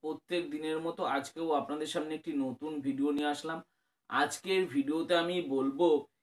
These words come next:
এই Avomine tablet নিয়ে। এই Avomine ট্যাবলেটটি কিভাবে ব্যবহার করবেন, এর কি dose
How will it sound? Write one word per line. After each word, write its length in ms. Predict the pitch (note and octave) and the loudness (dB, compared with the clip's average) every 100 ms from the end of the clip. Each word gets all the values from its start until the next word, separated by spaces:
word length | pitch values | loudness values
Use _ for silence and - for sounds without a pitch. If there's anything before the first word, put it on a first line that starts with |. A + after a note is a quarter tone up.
| _ _ | _ _
এই 180 | E3+ F#3 - _ | 2 2 0 _
Avomine 1000 | C#3+ D3 D3+ C#3 E3+ F3+ F3+ F#3 F#3+ F#3 - | 6 10 10 8 4 4 2 -2 -4 -8 0
tablet 580 | C#3+ C#3 C#3+ D#3 C#3 A#2+ | 4 4 4 2 0 -2
নিয়ে। 280 | C3+ B2+ A#2 _ | -2 -2 -6 _
এই 240 | E3+ F3+ - | 2 2 4
Avomine 680 | C3+ C#3+ D#3+ E3+ F3+ F3 | 6 6 4 2 0 -4
ট্যাবলেটটি 500 | - C#3+ C#3+ D#3+ D#3+ | 0 2 4 2 0
কিভাবে 420 | D#3+ E3 E3 E3+ D#3+ | -4 4 6 6 4
ব্যবহার 600 | C3 C3 C#3 C#3+ D#3+ D3 | 2 4 4 4 2 2
করবেন, 380 | E3+ E3 F3 E3+ | 0 2 2 2
এর 280 | - E3 E3+ | 2 2 2
কি 200 | - E3 | -2 -10
dose 440 | B2+ A2+ C3+ C#3+ | -6 -2 2 2